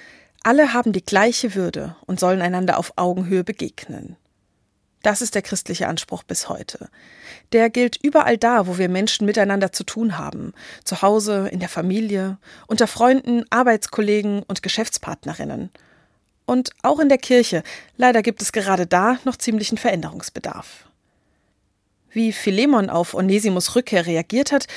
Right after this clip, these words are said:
beschreibt der Brief nicht. Leider. Aber ich finde genial, wie Paulus Philemon überzeugt. Er gibt ihm nicht von oben herab die Anweisung, seinen Sklaven freizulassen. Paulus erinnert Philemon an das, was sie miteinander verbindet,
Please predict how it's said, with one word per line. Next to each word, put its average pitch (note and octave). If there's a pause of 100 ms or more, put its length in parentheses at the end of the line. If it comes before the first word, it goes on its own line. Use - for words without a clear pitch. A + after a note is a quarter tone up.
(140)
beschreibt B3
der G3
Brief -
nicht. - (160)
Leider. E3 (560)
Aber A#3+ (160)
ich -
finde A#3+
genial, F#3+
wie F#3+
Paulus G#3+
Philemon F3+
überzeugt. - (540)
Er A3+
gibt D4
ihm C4
nicht C4+
von A#3+
oben A#3
herab G3
die -
Anweisung, D#3+
seinen C#3+
Sklaven D#3
freizulassen. - (600)
Paulus C#4
erinnert B3+
Philemon F3+
an F#3
das, G#3
was A#3
sie B3
miteinander G#3+
verbindet, -